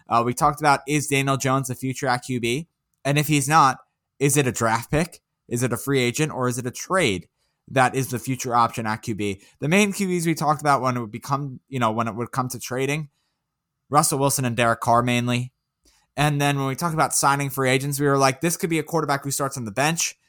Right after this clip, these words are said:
And if Daniel Jones fails or gets injured a lot, which is, could be the case, then Jameis Winston,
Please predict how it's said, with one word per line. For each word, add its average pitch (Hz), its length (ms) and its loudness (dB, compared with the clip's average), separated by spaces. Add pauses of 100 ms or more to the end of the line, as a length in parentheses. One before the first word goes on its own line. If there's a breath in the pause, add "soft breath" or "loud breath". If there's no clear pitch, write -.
(120)
And 123 120 -4
if 131 100 -4
Daniel 147 300 0
Jones 139 400 2
fails 123 500 4
or 131 180 -2
gets 120 180 -2
injured 135 320 -2
a 113 40 -4
lot, 110 280 4
which 117 160 -4
is, 107 160 -10 (320)
could 214 100 6
be 180 80 4
the 143 80 4
case, 123 480 -2 (640)
then 135 440 4
Jameis 147 360 2
Winston, 139 480 -2